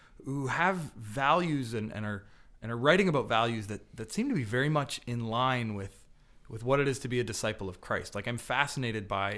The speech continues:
in the business world, there's this, you know, obviously customer service matters deeply and, and good leadership matters deep,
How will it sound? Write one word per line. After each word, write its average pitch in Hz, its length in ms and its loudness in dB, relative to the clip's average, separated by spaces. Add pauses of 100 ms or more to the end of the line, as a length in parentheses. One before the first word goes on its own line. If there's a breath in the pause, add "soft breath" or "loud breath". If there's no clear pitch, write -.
in 107 120 -6
the 104 60 -6
business 107 320 -8
world, 98 220 -6
there's 98 160 -6
this, 98 200 -10 (1160 soft breath)
you 127 160 -8
know, - 80 -8
obviously 147 360 0
customer 147 400 -2
service 127 400 -2
matters 107 320 -2
deeply 101 480 -8
and, 85 300 -8
and 110 160 -4
good 123 160 0
leadership 147 400 0
matters 104 260 -2
deep, 101 180 -10